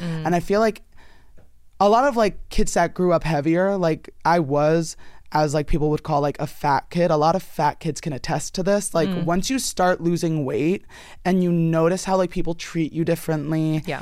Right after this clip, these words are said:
Speaker 2: and you notice, like, how much better and more confident you feel,
Speaker 1: Yeah.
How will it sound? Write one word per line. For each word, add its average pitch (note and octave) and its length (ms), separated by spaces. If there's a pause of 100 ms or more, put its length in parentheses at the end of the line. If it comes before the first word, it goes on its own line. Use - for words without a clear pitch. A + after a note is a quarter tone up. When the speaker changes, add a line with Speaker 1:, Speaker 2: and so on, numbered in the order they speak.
(240)
Speaker 2:
and E3+ 240
you E3 100
notice, E3 720
like, E3 380 (260)
how F#3+ 160
much F3 260
better F3 380
and E3+ 180
more D#3+ 140
confident E3 640
you D3 140
feel, F3 760
Speaker 1:
Yeah. F3 220